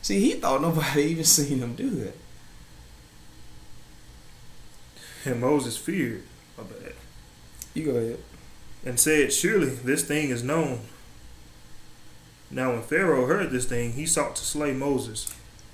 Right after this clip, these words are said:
Speaker 1: Mm-hmm.
Speaker 2: But Moses fled from the face of Pharaoh and dwelt in the land of Midian, and he sat down by a well.
Speaker 1: So we see the choice that Moses made. He decided to be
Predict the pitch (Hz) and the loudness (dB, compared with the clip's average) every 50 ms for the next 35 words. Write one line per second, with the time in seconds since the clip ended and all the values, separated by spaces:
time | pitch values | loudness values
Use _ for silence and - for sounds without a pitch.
0 | - - - - - - - - - - - - - - - - - - - - | -18 -18 -16 -16 -16 -14 -14 -14 -12 -12 -14 -16 -16 -14 -14 -14 -14 -14 -16 -14
1 | - - - - - - - 123 120 120 120 117 117 123 123 - - - - 127 | -12 -12 -12 -12 -10 -6 -2 0 0 2 0 0 -2 -4 -8 -12 -16 -10 -2 -2
2 | 117 117 120 143 165 165 143 127 120 - - 147 151 165 160 147 127 - 139 127 | -2 0 4 4 6 6 6 4 0 0 2 4 6 8 6 6 6 4 0 0
3 | 117 - - 156 156 151 147 - - - - 151 156 135 120 113 113 110 107 - | -2 0 2 2 2 4 2 -2 -4 -2 0 2 2 2 2 0 -2 -2 -4 -6
4 | - 117 117 110 110 127 143 147 131 131 123 120 117 117 127 131 131 127 120 113 | -8 -10 -8 -6 0 2 2 2 2 0 -4 -4 -4 -2 -2 0 0 0 -2 -2
5 | 107 110 127 151 156 131 110 104 104 - - - - - - - - - - - | -2 -2 -2 -2 -2 -2 -4 -4 -6 -8 -8 -8 -8 -12 -14 -16 -16 -16 -12 -8
6 | - 120 120 127 131 127 127 131 127 117 123 123 127 123 120 117 117 117 107 107 | -6 -2 -2 0 2 2 4 4 2 2 2 2 4 4 4 2 2 2 2 2
7 | - 123 151 151 131 - - - - - - - - 202 190 190 180 160 - - | 4 4 4 4 2 0 -2 -6 -4 0 4 4 6 6 4 4 2 0 0 -2
8 | - - - - - - - - - - - - 196 208 208 190 - - - - | -4 -6 -8 -8 -8 -10 -8 -6 -8 -6 -4 -2 -2 2 6 8 8 10 10 8
9 | 294 294 285 277 269 196 151 135 131 - - - - - 185 175 147 120 117 117 | 6 6 4 4 2 2 2 2 2 2 0 0 0 0 2 2 2 2 2 2
10 | 117 - - - - - - - - - - - - - - - - - 123 117 | 0 -2 -2 -2 -6 -12 -10 -10 -10 -8 -8 -10 -12 -12 -14 -16 -12 -6 -4 -2
11 | 117 113 113 120 151 185 202 196 185 160 147 143 139 143 147 170 202 - - 76 | -2 -2 0 0 2 2 2 2 2 2 0 0 0 0 0 0 -2 -2 -2 -4
12 | 65 - - - - - - - - - - - - - - - - - - - | -4 -6 -8 -12 -14 -14 -14 -14 -16 -16 -16 -16 -16 -16 -16 -16 -16 -14 -16 -16
13 | - - - - - - - - - 262 285 285 202 170 165 - - 185 185 180 | -16 -16 -16 -16 -16 -16 -12 -2 2 4 4 4 4 4 4 4 6 6 6 4
14 | 180 170 156 - - 143 127 131 147 170 185 180 165 160 165 - | 4 4 2 0 0 0 0 0 0 2 2 4 2 2 0 -2